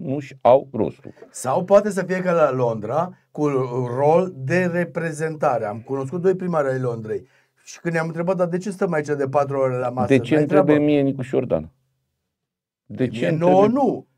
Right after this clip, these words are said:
Speaker 2: Dar la ăia patru sute treizeci și patru de mii care le-au votat?
Speaker 1: De ce îmi trebuie mie primar general al capitalei, când am șase primari de sectoare și un consiliu format din ei care iau deci-,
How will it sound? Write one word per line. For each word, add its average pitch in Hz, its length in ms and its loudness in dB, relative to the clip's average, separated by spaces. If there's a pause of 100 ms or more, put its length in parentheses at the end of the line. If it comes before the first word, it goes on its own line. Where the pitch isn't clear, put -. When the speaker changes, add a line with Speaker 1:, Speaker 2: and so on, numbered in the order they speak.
Speaker 2:
Dar 127 440 2
la 131 260 2
ăia 190 200 8
patru 170 300 2
sute 170 260 -6
treizeci 175 260 -4
și - 60 -10
patru 170 240 -2
de 151 120 -4
mii 175 120 -4
care 165 200 -2
le-au 143 160 0
votat? 127 300 -4
Speaker 1:
De 131 100 4
ce 131 180 -2
îmi 156 100 2
trebuie 147 240 4
mie 139 240 0
primar 123 360 0
general 117 360 0
al 117 140 2
capitalei, 98 600 -2
când 92 220 -4
am 92 120 -2
șase 95 380 -2
primari 90 420 -2
de 80 80 -6
sectoare 147 760 -2 (720)
și 135 600 0 (280)
un 104 300 0
consiliu 101 840 0
format 95 480 4
din 87 220 -2
ei 92 200 0
care 85 300 4
iau 95 220 6
deci-, 80 340 -6